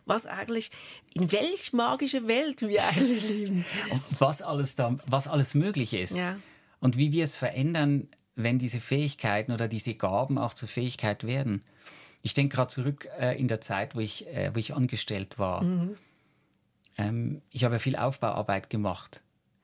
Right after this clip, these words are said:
Speaker 2: wo es darum ging, Dinge neu zu initiieren und, und, äh, quasi anzureißen, wie sagt man, ja, aufzugleisen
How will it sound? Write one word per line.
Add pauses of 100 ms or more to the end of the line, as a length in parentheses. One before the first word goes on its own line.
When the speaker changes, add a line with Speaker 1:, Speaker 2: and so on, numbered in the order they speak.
(300)
Speaker 2:
wo
es
darum
ging, (580)
Dinge (580)
neu
zu (340)
initiieren
und,
und, (100)
äh,
quasi (1120)
anzureißen, (240)
wie
sagt
man,
ja, (280)
aufzugleisen